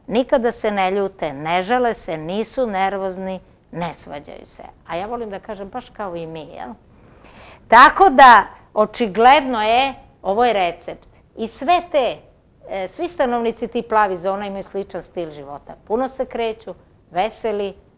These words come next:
vedri, a, vegetarijanci mahom, jedanput, dva put godišnje malo bude mesa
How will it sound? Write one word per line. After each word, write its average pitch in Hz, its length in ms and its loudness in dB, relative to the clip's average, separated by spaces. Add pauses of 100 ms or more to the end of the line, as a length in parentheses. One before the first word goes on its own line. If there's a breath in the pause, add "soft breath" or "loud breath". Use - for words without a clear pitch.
vedri, 208 600 -2 (400 loud breath)
a, 165 300 0
vegetarijanci 214 960 0
mahom, 208 560 -4 (440)
jedanput, 233 480 -4
dva 208 200 0
put 208 200 -8
godišnje 190 500 -6
malo 165 280 -6
bude 143 280 -14
mesa 202 560 -8